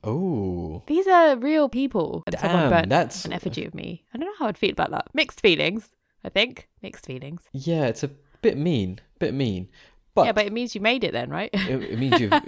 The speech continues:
Speaker 1: left an imprint on society. Either for
Speaker 2: Exactly.
Speaker 1: good, a good reason or a bad reason. So my question to you is, if you could
Speaker 2: Yeah.
Speaker 1: burn anyone living today, or an
Speaker 2: Oh my
Speaker 1: effigy of
Speaker 2: God.
Speaker 1: someone living today, who would it be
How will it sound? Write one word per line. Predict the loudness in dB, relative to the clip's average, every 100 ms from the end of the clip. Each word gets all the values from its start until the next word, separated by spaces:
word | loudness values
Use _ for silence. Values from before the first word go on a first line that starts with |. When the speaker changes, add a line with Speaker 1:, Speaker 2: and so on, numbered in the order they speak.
| -4 -4
Speaker 1:
left | 0 0 0
an | -2
imprint | -2 -2 -2
on | -4
society. | -6 -4 0 0 -2 -10 -10 -18 -10
Either | 0 4 4
for | 4
Speaker 2:
Exactly. | 4 4 2 -6 -2
Speaker 1:
good, | 0
a |
good | 2 4
reason | 4 2
or | 2
a | 2
bad | 2 2
reason. | -2 -6 -12 -14 -20 -16 -14 -12 0
So | 4
my | 4 2
question | 2 2 0
to | -2
you | 0 0 0
is, | -4 -4 -4
if | -8 -6
you | -4
could | -4
Speaker 2:
Yeah. |
Speaker 1:
burn | -2 -2 -2
anyone | -4 -2 -2 0
living | 0 -2
today, | -4 -4 -4 -6 -2
or | 2
an | 2
Speaker 2:
Oh |
my | 2
Speaker 1:
effigy | 2 2 2 2
of | 2
Speaker 2:
God. | 2
Speaker 1:
someone | 0 0 2
living | 2 0
today, | -2 -2 0
who | 0
would | -2
it | -2
be | -6 -8